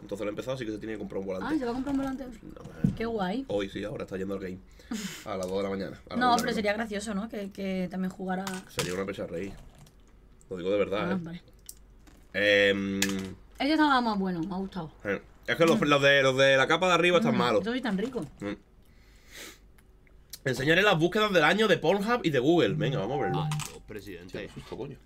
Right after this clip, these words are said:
Speaker 1: Vamos a verlo.
Speaker 2: Dame, dámelo para que lo ponga en silencio, que si no pasa nada.
Speaker 1: Vamos a poner, mm,
Speaker 2: ¿La búsqueda de qué, Juan Alberto?
Speaker 1: pon... búsquedas del año Pornhub.
Speaker 2: No voy a poner eso.
Speaker 1: Pero coño, que son datos, que son letras, ¿eh?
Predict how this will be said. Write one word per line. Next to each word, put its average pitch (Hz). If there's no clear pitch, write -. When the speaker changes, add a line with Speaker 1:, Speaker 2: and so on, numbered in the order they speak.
Speaker 1:
Vamos 120
a 175
verlo. 98
Speaker 2:
Dame, 208
dámelo 214
para 190
que 190
lo 180
ponga 185
en 196
silencio, 190
que 165
si 175
no 180
pasa 185
nada. 185
Speaker 1:
Vamos 113
a 120
poner, 139
mm, 127
Speaker 2:
¿La 180
búsqueda 226
de 220
qué, 247
Juan 254
Alberto? 220
Speaker 1:
pon... 117
búsquedas 165
del 131
año 190
Pornhub. 135
Speaker 2:
No 202
voy 208
a 208
poner 190
eso. 196
Speaker 1:
Pero 95
coño, 120
que 123
son 117
datos, 156
que 113
son 113
letras, 147
¿eh? -